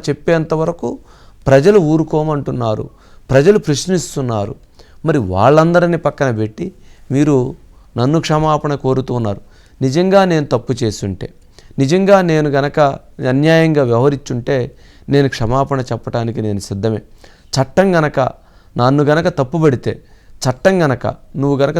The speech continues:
తప్పు చేసావని చెప్పని, తప్పుగా మాట్లాడావని చెప్తే నేను ధర్మాన్ని, చట్టాన్ని గౌరవిస్తాను, పెద్దలను గౌరవిస్తాను, పూజ్యులు ఎవరినైనా సరే నేను గౌరవిస్తాను, వ్యక్తులను గౌరవిస్తాను, నేను చెప్తాను. మరి నువ్వు చేసినటువంటి, నువ్వు మాట్లాడినటువంటి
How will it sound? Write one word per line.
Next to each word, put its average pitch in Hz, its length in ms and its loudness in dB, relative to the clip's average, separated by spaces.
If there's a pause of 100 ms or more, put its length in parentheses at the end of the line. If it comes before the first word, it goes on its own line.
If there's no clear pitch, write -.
(100)
తప్పు 135 260 -2
చేసావని 147 500 -2
చెప్పని, 131 340 -6
తప్పుగా 143 260 -2 (140)
మాట్లాడావని 185 580 -2
చెప్తే - 260 -8 (520)
నేను 131 240 -2
ధర్మాన్ని, 147 440 2 (100)
చట్టాన్ని 139 420 -2 (100)
గౌరవిస్తాను, 113 680 -2 (440)
పెద్దలను 139 480 2
గౌరవిస్తాను, 120 680 -2 (520)
పూజ్యులు 151 380 0 (160)
ఎవరినైనా 151 440 0
సరే 143 160 -4
నేను 117 180 -6
గౌరవిస్తాను, 117 640 -6
వ్యక్తులను 131 420 -8
గౌరవిస్తాను, 113 520 -8 (520)
నేను 147 240 -2
చెప్తాను. 107 400 -8 (480)
మరి 135 220 0
నువ్వు 151 160 0 (100)
చేసినటువంటి, 160 720 -4 (380)
నువ్వు 151 180 2 (140)
మాట్లాడినటువంటి 160 800 -2